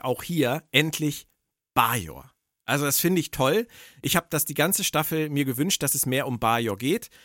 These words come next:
Und hier geht's dann jetzt sogar im Hauptplot und im Nebenplot um Bajor. Und ich muss auch echt sagen, dieses Dorf,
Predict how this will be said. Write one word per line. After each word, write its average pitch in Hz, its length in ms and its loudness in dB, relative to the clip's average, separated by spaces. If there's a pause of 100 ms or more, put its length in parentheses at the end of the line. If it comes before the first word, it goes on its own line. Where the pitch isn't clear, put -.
Und 135 160 -2
hier 147 140 4
geht's 143 260 -2
dann 123 160 -2
jetzt 120 180 -2
sogar 117 340 -4
im 135 200 0
Hauptplot 170 600 -2
und 190 220 -4
im 131 120 -4
Nebenplot 110 560 -2
um 95 100 -12
Bajor. 95 420 -4
Und 123 140 -6
ich - 100 -12
muss 143 200 -2
auch 139 160 -6
echt 156 260 -6
sagen, 131 400 -2 (220)
dieses 120 340 -6
Dorf, 156 540 0